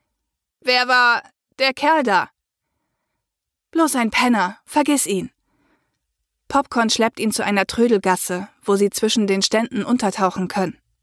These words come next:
Erst an einer Bude mit Five-Cent-Schwarzkopien halten sie an. "Hey, hast du gar nichts geschmissen?", lallt der Teen und versucht, ihre Pupillen zu checken.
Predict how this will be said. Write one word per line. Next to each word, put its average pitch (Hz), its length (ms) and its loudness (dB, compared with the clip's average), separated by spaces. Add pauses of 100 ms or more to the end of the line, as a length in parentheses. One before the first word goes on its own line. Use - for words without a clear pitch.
(440)
Erst 254 300 0
an 214 120 0
einer 202 280 2
Bude 240 280 2
mit 202 200 2
Five-Cent-Schwarzkopien 208 1400 0
halten 208 260 -2
sie 208 160 0
an. - 260 -4 (1400)
"Hey, 262 680 2
hast 208 260 -2
du 214 160 -2
gar 208 280 2
nichts 349 200 -4
geschmissen?", 370 600 0 (1000)
lallt 202 320 0
der 190 120 0
Teen 233 300 -2
und 208 160 -6
versucht, 254 460 -2
ihre 214 200 -2
Pupillen 247 420 -2
zu - 120 -8
checken. - 440 -8